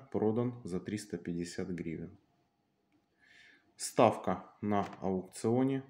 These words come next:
данного аппарата триста пятьдесят гривен. Щётка вот такая винтажная, бронза,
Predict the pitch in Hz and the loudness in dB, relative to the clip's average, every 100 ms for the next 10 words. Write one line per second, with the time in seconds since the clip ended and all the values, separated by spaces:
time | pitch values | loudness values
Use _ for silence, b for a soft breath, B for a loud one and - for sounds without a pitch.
0 | - 95 98 90 87 87 85 - 101 120 | -6 0 2 2 2 2 0 0 0 0
1 | 120 123 - _ _ _ _ _ - 101 | -4 -8 -12 _ _ _ _ _ -4 -2
2 | 98 - 101 - 85 85 - 87 87 - | -2 -4 -4 -4 -6 -4 -4 -4 -6 -12
3 | 85 87 87 80 87 90 - - - _ | -8 -6 -4 -6 -8 -14 -14 -14 -16 _
4 | _ _ _ b b b b b b b | _ _ _ b b b b b b b
5 | - - - 123 113 - 110 117 - - | -10 0 6 6 6 2 0 0 -12 -20
6 | - - - 110 113 - 104 110 107 107 | -20 -18 -10 -8 -6 -6 -4 0 2 0
7 | 110 - - b b b b - 98 104 | -4 -12 -16 b b b b -4 0 2
8 | 104 107 104 101 107 123 135 139 - _ | 2 4 4 4 2 2 0 -4 -12 _
9 | _ _ _ _ _ _ _ - 95 101 | _ _ _ _ _ _ _ -10 -2 2
10 | 98 101 101 131 | 2 2 0 0